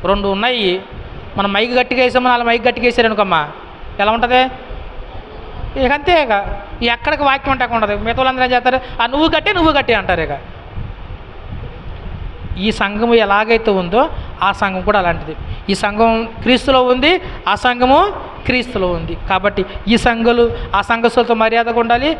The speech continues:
ఆ సంఘం ఈ సంఘంతో మర్యాదగా ఉండాలి. ఈ మీటింగ్స్కి వాళ్ళు వెళ్ళాలి, వాళ్ళ మీటింగ్స్కి మనం రావాలి. పౌలు తెస్సలోనిక సంఘం గురించి చెప్పినటువంటి చక్కటి సాక్ష్యము ఏమిటంటే, కొన్ని ఊర్లు ఉంటాయి, ఆ సంఘం జోలికి మీరు వెళ్ళకూడదని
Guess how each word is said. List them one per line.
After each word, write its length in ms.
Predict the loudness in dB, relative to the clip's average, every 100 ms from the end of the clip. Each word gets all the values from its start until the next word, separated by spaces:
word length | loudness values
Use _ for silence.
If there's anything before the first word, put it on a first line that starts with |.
| -6 -2
ఆ 80 | -2
సంఘం 340 | 0 0 2
ఈ 40 | 2
సంఘంతో 640 | 0 0 0 2 2 2 -4 -12 -4
మర్యాదగా 420 | -2 0 0 0
ఉండాలి. 420 | -2 -4 -6 0
ఈ 100 | 2
మీటింగ్స్కి 460 | 2 2 0 0 2
వాళ్ళు 260 | 2 2 2
వెళ్ళాలి, 440 | 2 2 2 0 -4 -2
వాళ్ళ 240 | 2 2 2
మీటింగ్స్కి 800 | 2 0 -4 2 4 4 0 -8 -12 -2
మనం 260 | 0 2 2
రావాలి. 420 | 0 -2 -4 -6 -8 -8 -6 -6 -6 -8 -10 -10 -8 -10 -10 -10 -2
పౌలు 400 | 0 2 0 -2 -8 -14 -8 -4
తెస్సలోనిక 380 | 0 0 0
సంఘం 200 | -2 -2
గురించి 160 | -2 -4
చెప్పినటువంటి 560 | -4 -6 -4 -2 -2 -4 -10 -2 -2
చక్కటి 540 | -2 -4 0 0 0 -8 -8
సాక్ష్యము 760 | 0 0 2 0 4 2 2 0
ఏమిటంటే, 880 | -2 2 4 4 2 2 2 2 -2 -14 -16 -18 -4
కొన్ని 180 | 0 2
ఊర్లు 200 | 2 2
ఉంటాయి, 240 | 0 -2 -6 -16 -6 -2
ఆ 100 | 0
సంఘం 340 | 0 0 2
జోలికి 220 | 2 2
మీరు 140 | 0 0
వెళ్ళకూడదని 680 | 2 0 2 2 2 -2